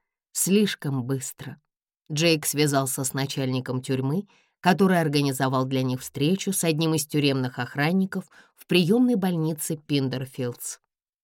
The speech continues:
"Всё в порядке, мам?" — спросил Джейк, когда они уже стояли на парковке для посетителей,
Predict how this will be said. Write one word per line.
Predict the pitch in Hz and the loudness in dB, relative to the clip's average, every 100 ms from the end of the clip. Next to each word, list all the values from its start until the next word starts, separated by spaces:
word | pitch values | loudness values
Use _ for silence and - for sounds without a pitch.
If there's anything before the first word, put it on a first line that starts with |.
| _ _ _ _ _ _ _ _ _ - | _ _ _ _ _ _ _ _ _ -14
"Всё | - 160 160 | -2 2 2
в | 156 | 2
порядке, | 135 131 135 - - - _ _ _ | -2 0 -2 -6 -20 -20 _ _ _
мам?" — | 147 160 127 - _ _ _ _ _ _ _ _ - | 0 0 0 -6 _ _ _ _ _ _ _ _ -10
спросил | - - 147 - 135 127 | -4 0 0 0 -2 -2
Джейк, | 131 143 196 196 _ _ _ | -2 0 0 -4 _ _ _
когда | - 170 165 | 0 2 2
они | 170 170 | 2 0
уже | 170 147 147 | 0 0 -2
стояли | - 139 139 135 131 | -2 -2 0 0 -2
на | 131 | -2
парковке | 131 127 135 131 - 131 | -2 -4 -2 -4 -4 -4
для | 127 | -4
посетителей, | 127 127 131 127 151 190 185 180 | -6 -6 -6 -4 -4 -2 -4 -6